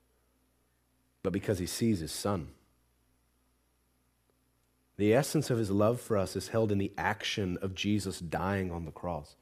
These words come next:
You can't change that. The expression of God's love for you has already occurred, and you can't erase it. So no matter how much you want to say, "He doesn't love me," you can't change the fact that he does.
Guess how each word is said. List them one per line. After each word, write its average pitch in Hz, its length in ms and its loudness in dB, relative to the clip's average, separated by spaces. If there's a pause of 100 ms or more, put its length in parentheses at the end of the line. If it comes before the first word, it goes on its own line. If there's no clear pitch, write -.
(680)
You 123 140 2
can't 101 280 -2
change 92 320 -4
that. 76 240 -8 (1700)
The 113 80 0
expression - 720 2
of 117 80 2
God's 107 240 4
love 104 240 4
for 107 120 -4
you 98 120 2
has 98 240 0 (100)
already 117 680 2
occurred, 101 640 -2
and 90 260 -6
you 110 140 0
can't 110 380 -2
erase 95 420 0
it. 82 160 -8 (240)
So 120 120 -2
no 113 100 4
matter 113 180 4
how 117 160 4
much 135 240 2
you 117 80 2
want 113 140 2
to 104 100 -2
say, 107 180 4
"He 110 120 4
doesn't 117 420 2
love 95 240 0
me," 95 140 0
you 98 180 0
can't 110 300 -2
change 110 260 0
the 107 80 -4
fact 98 300 -4
that 101 100 0
he 113 140 2
does. 117 440 -4